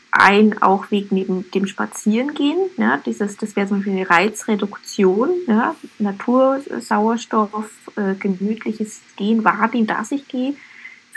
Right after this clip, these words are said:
Vielen verkopften Menschen, weil in bestimmten Lebensphasen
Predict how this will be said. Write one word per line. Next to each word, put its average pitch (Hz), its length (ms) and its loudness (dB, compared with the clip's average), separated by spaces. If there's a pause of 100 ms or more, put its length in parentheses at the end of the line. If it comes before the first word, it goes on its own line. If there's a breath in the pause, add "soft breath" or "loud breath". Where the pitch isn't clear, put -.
Vielen 269 480 -2
verkopften - 960 -4
Menschen, 196 460 -2
weil 185 260 0
in 190 220 -4
bestimmten 214 480 -4
Lebensphasen 196 1040 -2